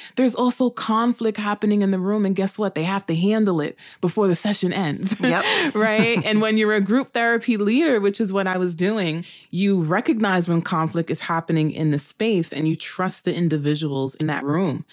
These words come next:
Speaker 1: to, to carry that conflict and to engage in a restorative justice model where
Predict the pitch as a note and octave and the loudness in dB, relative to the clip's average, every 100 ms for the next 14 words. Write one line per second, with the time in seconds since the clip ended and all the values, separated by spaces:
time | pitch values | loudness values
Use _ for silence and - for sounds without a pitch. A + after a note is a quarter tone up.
0 | - - - - G3+ E3 C#3+ - G3+ - | -20 -20 -20 -4 2 2 0 -4 -6 -2
1 | F3+ E3+ A3 F3 C#3+ - C#3+ C#3 D3 C3+ | 0 2 2 0 -2 -4 -4 -2 -4 -8
2 | - _ - - - - D#3+ - F#3 D#3+ | -10 _ -20 -20 -10 -2 -2 0 0 2
3 | D3+ D3+ D3 - E3+ D#3+ E3 E3 F#3+ F3+ | 2 0 -4 -4 -2 0 2 2 2 0
4 | E3+ D#3+ D3+ C#3+ D3+ - F3 E3 D#3+ D3+ | -2 0 0 0 -2 -2 0 2 0 0
5 | D3 D3+ - D#3+ D#3+ D3 D#3+ D#3 D3+ D3 | -4 -4 -4 -4 -2 -2 0 -2 0 2
6 | C#3+ C#3+ | 2 -2